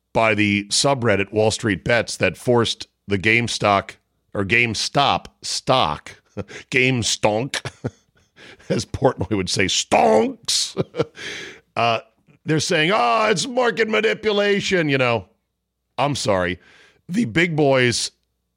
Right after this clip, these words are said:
actually lobbied to get trading halted on a number of stocks that were acting suspiciously 'cause the little guys banding together on Reddit to go, "Hey, let's buy this, this, and this,"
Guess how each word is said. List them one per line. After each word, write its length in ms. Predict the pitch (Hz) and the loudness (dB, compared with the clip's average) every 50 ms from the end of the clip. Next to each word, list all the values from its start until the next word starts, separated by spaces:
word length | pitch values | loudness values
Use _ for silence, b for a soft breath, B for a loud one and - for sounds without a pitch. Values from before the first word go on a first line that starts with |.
| _ _ _ _ _ _ _ - | _ _ _ _ _ _ _ 0
actually 480 | 127 143 143 - - - 147 143 135 | 0 0 0 -2 -4 0 2 2 2
lobbied 680 | 123 120 117 120 123 127 127 123 113 117 98 92 85 - | 2 0 2 2 2 2 2 2 2 0 0 0 -2 -4
to 100 | - 113 | -6 -6
get 340 | 95 82 110 110 107 - - | -2 0 0 0 0 -2 -10
trading 460 | - - - 131 123 127 123 120 110 | -8 -2 0 2 2 2 2 0 -4
halted 500 | 95 - - 120 123 113 - - 98 87 | -4 -2 0 0 0 0 0 -2 -2 -2
on 220 | 95 - 98 104 101 | 0 0 0 0 2
a 40 | |
number 400 | 98 101 104 - 117 117 117 113 | 2 2 2 2 2 2 2 2
of 100 | 104 92 | 0 0
stocks 540 | - - - - 123 113 107 92 - - - | -2 -6 -2 0 2 2 2 0 -2 -6 -4
that 120 | - 104 101 | -2 0 0
were 140 | 98 101 - - | 0 -2 -2 0
acting 560 | 107 110 110 - - - 110 107 107 101 b b b b | -2 -2 -2 -4 -2 -2 -2 -2 -2 -4 b b b b
suspiciously 1200 | - - - 127 117 - - - - - 180 175 151 - 135 120 - - 92 87 82 78 82 101 B B B B B - | -8 -6 -2 -2 -2 -2 -2 -4 -2 0 0 0 2 2 0 0 0 -4 -6 -6 -4 -4 -6 -6 B B B B B -2
'cause 280 | - 127 123 110 87 | 0 0 0 0 0
the 100 | 101 117 | -2 0
little 320 | 120 127 147 160 170 160 135 | 0 2 0 2 2 0 0
guys 540 | 113 113 101 92 90 90 92 104 107 - b b b b b b b b b b b _ - 107 - _ | 2 2 2 2 2 2 0 0 -2 -4 b b b b b b b b b b b _ -20 -20 -14 _
banding 480 | - 139 131 139 147 151 156 160 160 151 | -2 0 0 2 2 2 2 0 0 2
together 420 | 139 143 127 147 139 135 139 135 | 0 0 0 0 0 2 2 2
on 120 | 131 127 123 | 2 2 0
Reddit 340 | 120 127 143 143 123 95 - | 0 0 0 0 -2 -4 -6
to 80 | 113 | -2
go, 140 | 101 113 113 | 0 0 2
"Hey, 120 | 117 131 | 2 2
let's 200 | 123 120 120 117 | 2 2 0 -2
buy 200 | - - 123 117 | -2 0 0 0
this, 220 | 113 110 113 107 - | 2 0 0 -2 -2
this, 220 | - 117 101 - | -2 -2 -2 -2
and 120 | 101 107 131 | -2 0 0
this," 380 | 147 139 127 113 - - - | 2 2 2 0 -2 -8 -8